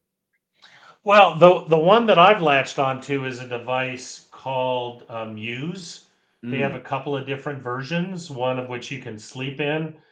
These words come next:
Speaker 1: So along with basic meditation techniques, it also helps, uh, it's got some routines that'll play to help you fall into a good sleep, um, set, um, earlier. Um, they run competitions.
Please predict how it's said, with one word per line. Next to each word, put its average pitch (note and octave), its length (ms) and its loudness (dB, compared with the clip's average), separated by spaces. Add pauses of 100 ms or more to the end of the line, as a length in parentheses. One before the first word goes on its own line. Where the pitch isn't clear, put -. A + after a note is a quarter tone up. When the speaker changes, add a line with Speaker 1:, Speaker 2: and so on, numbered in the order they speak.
(140)
Speaker 1:
So B2+ 200 -2
along C#3 340 4
with B2 260 -6 (280)
basic C#3 440 -8
meditation B2+ 760 -8
techniques, B2 680 -10 (300)
it C3 100 -4
also C3 480 4
helps, B2+ 640 -4
uh, A#2 320 -6
it's C#3 120 -16
got C#3 200 -2
some C3 140 -10
routines B2 420 -10
that'll B2 220 -8
play A#2+ 260 -6
to A2+ 120 -6
help A#2+ 300 -8
you A2 360 -10 (240)
fall B2 360 2
into A#2 380 -6
a A2 240 -4
good A2 260 -10
sleep, B2 460 -14 (220)
um, A2+ 560 -10
set, - 560 -6 (280)
um, A2+ 340 -10
earlier. E3+ 560 -4 (600)
Um, C3 420 -4
they D3+ 120 4
run D3+ 320 2
competitions. F#3+ 1200 -6